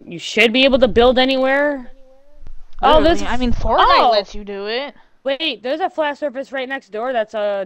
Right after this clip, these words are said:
Speaker 1: dirt. I'm actually standing at it.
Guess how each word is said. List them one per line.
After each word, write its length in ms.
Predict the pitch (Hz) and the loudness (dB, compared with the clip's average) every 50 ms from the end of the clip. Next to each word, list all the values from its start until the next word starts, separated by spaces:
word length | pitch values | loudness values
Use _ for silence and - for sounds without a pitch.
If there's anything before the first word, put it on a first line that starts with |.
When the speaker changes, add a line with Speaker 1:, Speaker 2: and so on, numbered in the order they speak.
| 175 151 | -10 -10
Speaker 1:
dirt. 480 | 185 202 233 254 247 240 - - - 214 _ _ _ _ _ _ _ _ _ _ _ _ _ _ _ - - - - - - - _ _ _ _ _ _ _ _ _ _ _ _ _ _ _ _ _ _ _ _ _ _ _ _ _ _ _ _ _ _ _ _ _ _ _ _ _ _ _ _ _ _ - - - - - - - - - - - _ _ - - - - | -10 -8 -8 -6 -6 -8 -10 -12 -16 _ _ _ _ _ _ _ _ _ _ _ _ _ _ _ _ -20 -20 -20 -20 -20 -20 -20 _ _ _ _ _ _ _ _ _ _ _ _ _ _ _ _ _ _ _ _ _ _ _ _ _ _ _ _ _ _ _ _ _ _ _ _ _ _ _ _ _ _ -20 -20 -20 -20 -20 -20 -20 -20 -20 -20 -20 _ _ -20 -20 -20 -16
I'm 80 | 190 190 | -12 -10
actually 280 | 180 190 190 - 160 151 | -10 -10 -10 -12 -16 -18
standing 720 | - - - - - - - - 165 165 160 160 156 151 | -18 -20 -20 -20 -20 -20 -16 -12 -12 -12 -12 -10 -10 -8
at 120 | 151 151 | -6 -6
it. 180 | 156 160 - | -6 -8 -8